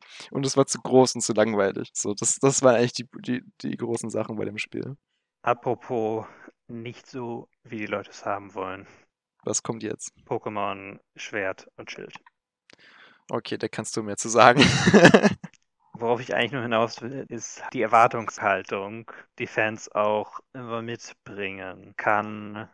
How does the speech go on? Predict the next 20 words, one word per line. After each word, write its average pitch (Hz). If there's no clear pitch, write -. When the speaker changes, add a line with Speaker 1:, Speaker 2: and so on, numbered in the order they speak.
Speaker 2:
durchaus 110
sich -
sehr 107
negativ 104
auswirken. 104
Und 127
bei 131
Pokémon 131
Schwert 131
und 127
Schild -
gab 123
es -
ja 131
mehr 123
oder 120
weniger 117
zwei 127
große -
Kritikpunkte. 135